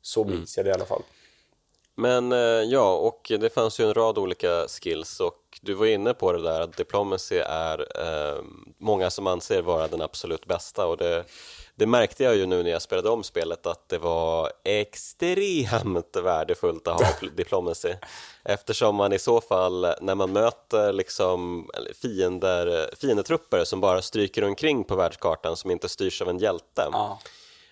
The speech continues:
Speaker 2: Eh, har man tillräckligt bra diplomacy skills så kan man ju övertala nästan alla att,
Speaker 1: Ja.
Speaker 2: eh, joina en istället.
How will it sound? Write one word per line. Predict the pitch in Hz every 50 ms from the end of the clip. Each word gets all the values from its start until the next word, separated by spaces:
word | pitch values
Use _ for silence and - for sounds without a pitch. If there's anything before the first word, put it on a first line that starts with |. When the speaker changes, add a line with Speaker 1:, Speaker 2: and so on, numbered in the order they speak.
| _
Speaker 2:
Eh, | - 85 90 90 92 90 87 85 - - _ _ _ -
har | - - - 117 117 127
man | 135 139 135 135
tillräckligt | - - 139 110 98 - - 107 -
bra | 101 98 95 95 92 82 - - 92
diplomacy | 90 104 - - 123 113 101 87 - - -
skills | - - - 143 - 107 - - -
så | - - 117
kan | - - 120 104
man | 107 101 101
ju | 98 98
övertala | - 107 113 98 90 80 90 90 - - 104 123 - 147 143 135
nästan | 123 113 104 - - 98 87 90 -
alla | - 117 110 80 76 85 104 147 147 - - _ -
att, | 92 95 - -
Speaker 1:
Ja. | - 110 98 92 90 90 87
Speaker 2:
eh, | 87
joina | 87 90 95 117 110 101 87 87 90 92 120 180
en | 190 160 139
istället. | 156 - - 104 82 78 76 -